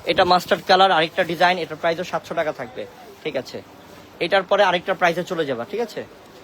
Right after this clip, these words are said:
হ্যাঁ, ঠিক আছে, আরেকটা প্রাইসে চলে যাও,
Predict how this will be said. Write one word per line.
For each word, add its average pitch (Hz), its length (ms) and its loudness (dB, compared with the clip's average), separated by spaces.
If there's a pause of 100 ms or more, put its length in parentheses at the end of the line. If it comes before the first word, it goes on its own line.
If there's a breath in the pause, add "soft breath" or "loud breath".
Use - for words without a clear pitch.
(1080)
হ্যাঁ, 120 160 -12
ঠিক 143 120 -6
আছে, 147 120 -8 (140)
আরেকটা 175 300 2
প্রাইসে 185 300 2
চলে 165 180 -2
যাও, 113 100 -4